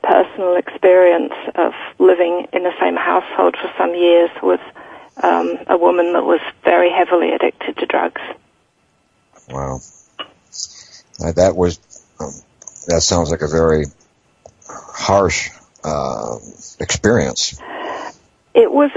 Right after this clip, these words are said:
Speaker 1: it was very difficult at the time because I had absolutely no knowledge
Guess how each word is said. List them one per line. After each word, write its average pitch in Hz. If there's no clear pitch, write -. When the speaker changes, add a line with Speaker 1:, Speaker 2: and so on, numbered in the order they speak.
Speaker 1:
it 254
was 277
very 302
difficult 247
at 202
the 208
time 214
because 202
I 226
had 220
absolutely 208
no 190
knowledge 180